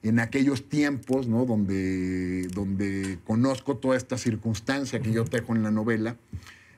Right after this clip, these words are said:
Speaker 1: pues la, la, la manera de lidiar con eso lo hacía más difícil, ¿no?
Speaker 2: Sí. José Ramón Huerta, que
Speaker 1: Sí.
Speaker 2: tú y yo conocemos muy bien, editor de revistas, sobre todo de negocios,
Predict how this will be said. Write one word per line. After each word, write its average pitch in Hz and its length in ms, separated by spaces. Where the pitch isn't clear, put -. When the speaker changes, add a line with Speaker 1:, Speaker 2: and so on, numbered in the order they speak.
Speaker 1:
pues 113 240
la, 110 400
la, 101 460
la 117 140
manera 139 360
de 151 140
lidiar 131 460
con 131 180
eso 123 400
lo 110 140
hacía 110 220
más 107 180
difícil, 95 560
¿no? 107 160
Speaker 2:
Sí. 123 280
José 156 680
Ramón 180 600
Huerta, 143 600
que 120 120
Speaker 1:
Sí. 117 80
Speaker 2:
tú 104 80
y 123 40
yo 127 140
conocemos 127 520
muy 131 160
bien, 151 460
editor 117 560
de 117 240
revistas, 117 400
sobre 117 200
todo 123 180
de 123 100
negocios, 123 560